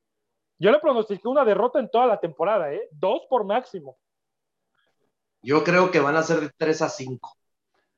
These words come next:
Speaker 2: No creo que, porque te voy a decir algo. Los futbolistas que ata-, acaba de traer el equipo del Paris Saint-Germain, como Wijnaldum, Verratti, que es un creador de medio campo impresionante, sabemos que normalmente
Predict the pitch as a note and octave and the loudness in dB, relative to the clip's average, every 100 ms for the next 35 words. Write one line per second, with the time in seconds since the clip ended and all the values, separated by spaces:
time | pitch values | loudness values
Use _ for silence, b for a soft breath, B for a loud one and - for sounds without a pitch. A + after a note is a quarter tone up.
0 | - D#3 E3 E3 E3+ E3+ E3 D3+ C3+ A#2+ | -6 -4 0 0 0 0 2 2 2 -2
1 | G2+ - _ _ E3 D#3+ E3 - - _ | -6 -12 _ _ -4 0 0 0 -8 _
2 | D#3 F3 F#3 F3+ E3+ A#2+ A2 _ _ _ | 0 2 4 4 4 0 -6 _ _ _
3 | - D#3 F3+ F#3 F3 G#3 A3+ A#3 - F#3 | -8 -6 -4 -4 -2 -4 -2 -4 -2 -2
4 | F#3 F#3+ F#3+ D#3+ F3 F#3+ F#3 F3+ D3+ D#3+ | 0 0 0 -2 0 0 -2 -4 -2 -2
5 | F3 D3 D3 - F3 E3+ D3 D3 D#3 C#3+ | -4 -8 -8 -6 -4 -4 -6 -4 -4 -4
6 | C3+ D3 D3+ D3 C3+ C#3 C#3+ D#3 D#3 D3+ | -4 -6 -6 -4 -2 -4 -2 0 0 0
7 | D3 D3 _ _ _ _ D3 C#3 C3+ D3 | -2 -6 _ _ _ _ -4 -2 -2 -2
8 | E3 E3+ D3+ E3+ F3 F3 D#3+ D#3 D#3+ E3 | -4 -6 -6 -4 -4 0 2 4 4 4
9 | D#3 D#3+ D#3+ D#3+ C#3+ - D#3 C#3 - B2 | 2 2 0 0 -4 -4 -6 -6 -8 -8
10 | - B2+ C#3 C#3 D3+ - - _ _ _ | -6 -6 -6 -4 -6 -6 -12 _ _ _
11 | _ _ C#3 D#3 G#3 G3+ E3 D3 D#3 F#3+ | _ _ -2 0 0 0 0 2 2 2
12 | D#3+ D#3+ D#3+ G#3 | 4 2 2 -4